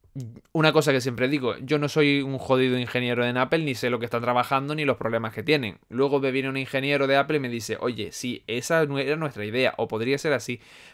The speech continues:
pero en realidad no se puede por esto, esto, esto y esto". Y te explica por qué, y tú dices, "Ah, vale, pero es que yo no tengo toda la información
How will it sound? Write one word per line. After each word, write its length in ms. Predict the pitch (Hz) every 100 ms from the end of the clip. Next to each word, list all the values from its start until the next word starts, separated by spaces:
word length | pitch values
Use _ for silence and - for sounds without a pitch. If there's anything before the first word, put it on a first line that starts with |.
| -
pero 180 | 147
en 60 | 147
realidad 280 | 147 151 165
no 80 | 180
se 120 | 170
puede 300 | 135 170 185
por 280 | 147 139 - -
esto, 420 | 143 160 - 151
esto, 280 | 170 - 151
esto 260 | 165 -
y 140 | 143 127
esto". 340 | 123 104 - _ -
Y 100 | 117
te 100 | 107
explica 420 | - 131 139 147
por 140 | 139
qué, 100 | 131
y 40 | 156
tú 80 | 147
dices, 260 | 127 113 -
"Ah, 160 | 139
vale, 280 | 139 139 120
pero 160 | 156 160
es 60 |
que 120 | 139
yo 120 | 127 139
no 120 | 135
tengo 320 | 127 131 143
toda 340 | _ 120 101
la 80 | 98
información 600 | 101 101 95 98 131 156